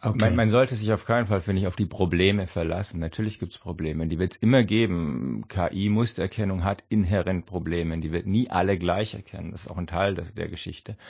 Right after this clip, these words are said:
Speaker 2: Aber das heißt nicht, dass wir jetzt davor geschützt werden, weil das Problem ist eher noch, die Daten, wenn sie mal da sind, die werden benutzt, egal ob sie stimmen oder nicht. Und es ist unglaublich schwer, gegen so ein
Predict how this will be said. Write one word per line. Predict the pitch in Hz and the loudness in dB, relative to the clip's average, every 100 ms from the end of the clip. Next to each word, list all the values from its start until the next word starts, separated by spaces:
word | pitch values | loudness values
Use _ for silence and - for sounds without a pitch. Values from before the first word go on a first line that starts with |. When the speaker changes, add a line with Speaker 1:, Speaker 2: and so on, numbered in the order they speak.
| - - - | -20 -18 -4
Speaker 2:
Aber | - 104 | 2 4
das | 101 | 6
heißt | 107 107 123 | 6 4 4
nicht, | 131 120 | 2 4
dass | 98 104 | 4 6
wir | |
jetzt | 107 - - - | 6 4 -8 -16
davor | - 110 95 - 98 | -6 2 2 4 0
geschützt | 92 135 131 - | 0 -2 -6 -4
werden, | 82 82 | -2 -2
weil | 82 | -2
das | 85 87 | -4 -8
Problem | - - 104 90 127 | -14 -6 -2 2 2
ist | 127 - | 2 0
eher | 104 107 | 2 4
noch, | 104 107 - - - - | 4 0 -6 -20 -20 -6
die | 104 | -2
Daten, | 95 101 127 - 95 | 4 6 6 4 0
wenn | 98 | 2
sie | 92 | 2
mal | 87 87 | 0 0
da | 87 113 | 2 2
sind, | 151 117 92 | 2 0 0
die | 92 | 4
werden | 110 170 | 6 6
benutzt, | 160 87 85 - | 2 -2 -4 -6
egal | 98 98 - | -6 -2 -2
ob | - | -4
sie | - | -8
stimmen | 92 87 82 | -8 -6 -8
oder | 82 85 - | -8 -8 -6
nicht. | 80 82 - | -6 -8 -6
Und | 87 82 - - | -6 -6 -14 -20
es | - 92 | -4 0
ist | 95 - | 0 0
unglaublich | 160 196 220 151 139 160 139 123 | 2 6 6 6 6 4 0 -6
schwer, | - 107 104 92 127 - _ _ - | -2 2 2 2 -2 -6 _ _ -2
gegen | 104 104 107 | 0 2 0
so | 95 101 | 0 0
ein | 98 95 | 2 0